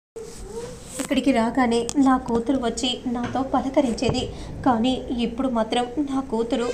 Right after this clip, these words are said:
నా దగ్గరకు వచ్చి మాట్లాడట్లేదు." "అసలేంటండి ఇలా ఎందుకు మాట్లాడుతున్నారు? పిచ్చి పిచ్చిగా అర్థం పర్థం లేకుండా." "నిజమే, నిజం మాట్లాడుతున్నాను" అనే విధంగా అంటూ అటు ఇటు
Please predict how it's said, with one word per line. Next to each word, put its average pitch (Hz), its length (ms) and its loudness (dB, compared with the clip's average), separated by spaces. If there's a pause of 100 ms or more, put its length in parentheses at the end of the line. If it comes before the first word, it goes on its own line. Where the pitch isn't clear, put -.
నా 311 180 4
దగ్గరకు 269 420 4
వచ్చి 247 320 0 (240)
మాట్లాడట్లేదు." 254 840 4 (1700)
"అసలేంటండి 233 840 4
ఇలా 294 180 6
ఎందుకు 247 320 4
మాట్లాడుతున్నారు? 254 720 6 (220)
పిచ్చి 254 180 -2
పిచ్చిగా 254 520 0
అర్థం 240 240 -2
పర్థం 254 360 -2
లేకుండా." 247 500 4 (840)
"నిజమే, 247 560 6 (300)
నిజం 285 340 6
మాట్లాడుతున్నాను" 247 720 4 (320)
అనే 247 200 2
విధంగా 254 380 2
అంటూ 240 420 4 (120)
అటు 277 200 2
ఇటు 254 380 2